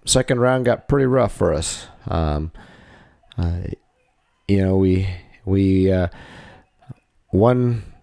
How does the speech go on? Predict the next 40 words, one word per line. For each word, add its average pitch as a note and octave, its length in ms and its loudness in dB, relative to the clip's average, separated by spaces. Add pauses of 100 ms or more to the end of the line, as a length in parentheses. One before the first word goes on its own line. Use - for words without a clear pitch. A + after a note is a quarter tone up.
(180)
some A2 160 0
matches C3+ 480 2
that, A2 220 -2
uh, G2+ 180 2
we G#2+ 140 2
should C#3+ 260 0
win, C3 280 2
and G2 460 -2
we F#2+ 80 2
lost A#2 380 2
some A2 480 -2
toss-ups B2+ 560 0
that, - 300 -4
uh, G2+ 160 2 (640)
uh, F#2 300 0 (140)
could A#2+ 160 0
go A#2+ 180 4
either A2 180 4
way. A#2+ 380 4
And F#2+ 320 -4 (180)
I G2 100 0
don't G2+ 100 2
know, F#2+ 60 2
I G2+ 40 0
just, G2+ 360 -4
uh, G2+ 180 2 (680)
uh, E2+ 360 0 (1300)
wasn't, G#2+ 440 0
didn't B2+ 200 2
th-, C#3 240 2
feel D3+ 220 4
we, A#2+ 220 2 (200)
we A#2 100 0
did A#2 160 2
our A2 100 4
best G2 300 0
that G2 200 0
round, E2+ 360 -2 (560)
but, F2+ 340 -2
uh, F#2 200 2